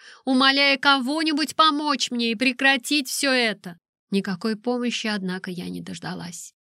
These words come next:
Никакой помощи, чтобы избавиться от всех этих рук и запавших глаз, и пожирающей меня боли.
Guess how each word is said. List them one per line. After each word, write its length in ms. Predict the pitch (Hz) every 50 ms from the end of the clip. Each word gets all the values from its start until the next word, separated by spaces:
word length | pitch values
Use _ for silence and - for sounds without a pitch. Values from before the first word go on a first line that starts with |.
| _ _ _ _ _ _
Никакой 560 | - 254 277 302 - - 285 285 - 311 302
помощи, 480 | 269 - 294 302 294 269 277 - - 254
чтобы 340 | 233 - 247 233 214 233 226
избавиться 640 | 208 190 185 208 214 214 202 185 180 175 - 196 185
от 100 | - -
всех 300 | - - 254 247 240 -
этих 300 | 262 233 277 262 - -
рук 380 | 285 285 302 277 233 - - _ _ _ _ _ _ _ _ -
и 120 | 277 277
запавших 640 | 240 269 254 240 - 240 240 233 - - 233 214 208
глаз, 520 | - 208 196 202 196 180 - - - - _ _ _ _ _ _ _ _ _ _ _ _
и 140 | - 285 262
пожирающей 840 | - 254 233 185 202 202 196 190 180 180 175 170 165 - - 180
меня 320 | 170 170 170 170 175 170 170
боли. 520 | 160 151 170 180 180 170 160 151 - _